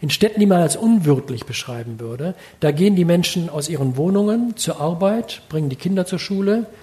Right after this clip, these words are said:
Oft bringen sie sie zur Schule, weil sie Angst haben, weil das nicht sicher sein könnte.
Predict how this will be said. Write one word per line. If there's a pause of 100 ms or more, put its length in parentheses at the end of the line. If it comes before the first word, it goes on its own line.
(180)
Oft
bringen
sie
sie
zur
Schule,
weil
sie
Angst
haben,
weil
das
nicht
sicher
sein
könnte.